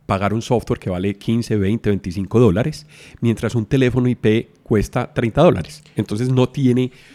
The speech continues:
mucho sentido hacer dos gastos para tener que depender del computador fallando y demás, sabiendo que el compu-, el teléfono permite una estabilidad muy, muy específica por lo que está diseñado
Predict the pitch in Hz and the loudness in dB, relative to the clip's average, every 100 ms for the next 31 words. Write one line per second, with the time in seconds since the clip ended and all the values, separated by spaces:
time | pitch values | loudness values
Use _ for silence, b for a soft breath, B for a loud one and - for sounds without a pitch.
0 | B B 135 143 139 143 127 113 117 120 | B B 4 6 6 4 2 0 2 2
1 | 123 - - - 107 107 104 110 127 127 | 0 -4 -14 -10 -6 -4 -4 -2 0 2
2 | 123 - 139 - 110 95 - - 101 101 | 2 0 -6 -2 -2 -4 -12 -6 -4 -2
3 | - 123 120 123 117 117 110 101 98 104 | -2 -4 -2 0 0 -2 -2 -4 -4 -6
4 | - - 87 90 107 101 101 98 110 143 | -6 -4 -4 -4 -4 -2 0 0 0 2
5 | 135 - B - 151 131 143 127 110 104 | -2 -4 B 0 2 2 2 0 -2 -2
6 | 98 107 - 131 104 143 156 110 156 190 | -4 -6 -4 -6 -2 2 2 4 0 0
7 | B B B B B - 123 117 120 120 | B B B B B -2 2 2 2 2
8 | 127 127 127 113 98 98 95 92 107 110 | 4 2 0 -2 0 0 0 -2 0 2
9 | 117 113 - 107 113 127 123 139 135 123 | 2 2 -4 2 6 6 4 0 2 -2
10 | - 127 - 113 120 B B B - 110 | -4 -6 2 2 2 B B B -4 0
11 | 104 101 98 92 - 95 92 107 139 131 | 2 2 0 -4 -2 -2 -2 -2 0 0
12 | 104 123 | 0 -2